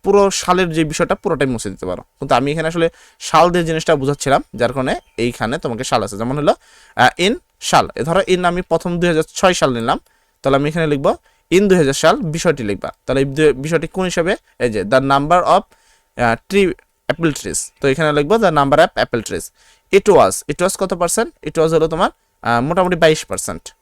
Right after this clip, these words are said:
ঠিক আছে? তো আমি এখানে লিখে দেবো বাইশ পার্সেন্ট। In the next year,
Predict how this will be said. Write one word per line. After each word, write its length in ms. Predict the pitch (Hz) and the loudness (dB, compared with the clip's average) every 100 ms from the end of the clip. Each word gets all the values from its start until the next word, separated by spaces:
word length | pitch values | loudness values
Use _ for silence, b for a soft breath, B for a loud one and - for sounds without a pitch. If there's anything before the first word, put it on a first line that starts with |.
| _ | _
ঠিক 80 | 202 | -6
আছে? 100 | - 120 | -4 -4
তো 40 | 113 | -4
আমি 80 | 120 | -4
এখানে 160 | 147 127 | -6 -6
লিখে 140 | 135 131 | -6 -4
দেবো 120 | 214 b b b _ 104 | -6 b b b _ 0
বাইশ 240 | 117 185 - - | 0 0 -6 -12
পার্সেন্ট। 340 | - - - - _ _ b b b 190 | -12 -12 -16 -20 _ _ b b b 2
In 60 | 214 | 4
the 80 | 240 185 | 4 4
next 240 | 240 - 160 | 2 2 2
year, 140 | 107 | 2